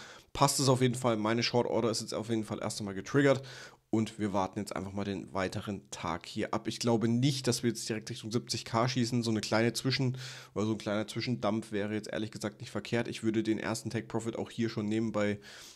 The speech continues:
ja, fünfundsechzigtausend beziehungsweise vierundsechzigtausendsiebenhundert U-S-Dollar. Erste kleine Take Profits nehmen. Stop-Loss-Entry, damit das ganze Ding abgesichert ist. Die Long-Position zu verdoppeln, werden wir wahrscheinlich dann erst hier unten entweder bei zweiundsechzigtausendvierhundert oder einundsechzigtausendfünfhundert U-S-Dollar machen. Irgendwie da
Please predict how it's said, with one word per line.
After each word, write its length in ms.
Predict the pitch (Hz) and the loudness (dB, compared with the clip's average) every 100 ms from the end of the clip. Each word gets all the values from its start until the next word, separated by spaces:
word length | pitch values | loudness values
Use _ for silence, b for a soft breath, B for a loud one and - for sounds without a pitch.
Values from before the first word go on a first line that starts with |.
| _ | _
ja, 260 | 95 95 104 | -4 -2 -2
fünfundsechzigtausend 1040 | - 117 120 113 110 - - 113 110 104 104 | -2 0 2 2 0 -2 0 4 4 2 -4
beziehungsweise 420 | 104 107 104 104 | -4 -2 -2 -4
vierundsechzigtausendsiebenhundert 1300 | 117 110 107 104 - 110 101 104 113 110 113 101 | -2 -2 -2 -6 -6 -2 -2 -2 -2 -2 -2 -2
U-S-Dollar. 400 | 85 113 - 104 | -2 -2 -2 -2
Erste 260 | 78 104 110 | -2 -4 -6
kleine 300 | - 101 107 | -6 -4 -4
Take 180 | - 107 | -6 -6
Profits 400 | - 110 107 - | -4 -4 -6 -2
nehmen. 280 | 107 113 110 B B B | 2 2 0 B B B
Stop-Loss-Entry, 800 | - - 110 113 110 - 113 - | -4 0 2 2 2 0 0 -2
damit 240 | 107 104 104 | -2 -2 -2
das 80 | |
ganze 240 | - 101 104 | -4 -6 -4
Ding 140 | 101 | -4
abgesichert 540 | - - 120 104 110 - | -4 -2 -2 0 -2 -4
ist. 160 | - | -4
Die 60 | 107 | 2
Long-Position 680 | 110 127 131 117 110 117 107 | 4 4 2 0 0 0 0
zu 80 | 107 | -2
verdoppeln, 540 | 110 104 120 117 98 B B B - | -2 0 0 0 -2 B B B -4
werden 260 | 107 107 110 | 0 2 2
wir 120 | 101 | 0
wahrscheinlich 360 | 101 104 104 | 0 0 -2
dann 160 | 104 95 | -2 -4
erst 240 | - - | -4 -4
hier 160 | - 113 | -4 0
unten 180 | 113 - | 0 0
entweder 280 | 107 101 101 | -2 -2 -4
bei 140 | 98 | -6
zweiundsechzigtausendvierhundert 1200 | - 104 92 98 - - 101 104 - 104 101 82 | -6 -6 -6 -6 -6 -6 -6 -6 -4 -4 -2 -2
oder 200 | 87 85 | -2 -4
einundsechzigtausendfünfhundert 1400 | 85 95 92 92 - - 90 104 - - 113 - 98 76 | -4 -8 -10 -12 -12 -8 -8 -8 -4 -2 -2 -2 -2 -4
U-S-Dollar 400 | 67 - 85 85 | -6 -4 -4 -4
machen. 240 | 87 107 - | -4 -4 4
Irgendwie 500 | 139 127 117 107 101 | 6 8 6 4 0
da 320 | 87 95 | 0 0